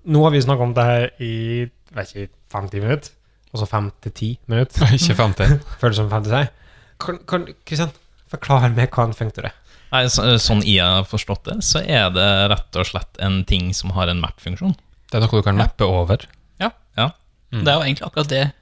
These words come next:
Speaker 4: en functor er. Altså, det er, eh, du kan sammenligne nesten med en interface da,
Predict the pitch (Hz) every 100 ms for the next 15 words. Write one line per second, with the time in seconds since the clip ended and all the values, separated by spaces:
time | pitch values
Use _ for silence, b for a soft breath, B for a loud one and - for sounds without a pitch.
0 | _ 143 135 131 - 165 165 151 139 135
1 | 139 139 b b b - 170 202 196 226
2 | 151 135 156 - 127 127 131 131 135 127
3 | 131 135 - 147 143 - - - 190 -
4 | 190